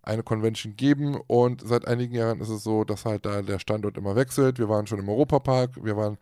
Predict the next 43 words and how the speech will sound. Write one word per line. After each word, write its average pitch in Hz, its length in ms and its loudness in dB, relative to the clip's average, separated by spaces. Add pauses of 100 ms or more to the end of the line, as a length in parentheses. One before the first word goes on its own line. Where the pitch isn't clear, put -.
(400)
in 113 200 -8
Kalkar 156 760 4 (380)
und, 131 480 2
ähm, 127 240 6
ja, 123 120 4
jetzt 120 220 2
im 113 120 -6
Heidepark. 147 640 2 (680)
Man 127 100 2
muss 143 100 0
auch 143 100 6
ganz 139 180 2
ehrlich 143 240 2
sagen, 139 380 4
so 151 200 4
viel, 147 300 2
wir 135 100 0
haben 147 140 0
mal 139 120 0
überlegt, 127 520 2
so 131 240 0
viele, 143 680 2
ach, 143 380 -4
ähm, 127 400 0
Freizeitparks 127 960 0 (100)
mit 127 380 -2
diesem 123 180 -4
Angebot 143 720 0 (160)
gibt 123 260 -4
es 135 80 -8
auch 107 240 -4
nicht, 110 160 -8
wo 113 60 -6
man 113 120 -4
sowas 113 200 -6
machen 135 240 -4
kann. 98 240 -4 (420)
Also 123 300 4 (340)
es 127 60 -2
muss 147 160 2
ja 147 100 6
nicht 143 180 -2
nur 139 360 6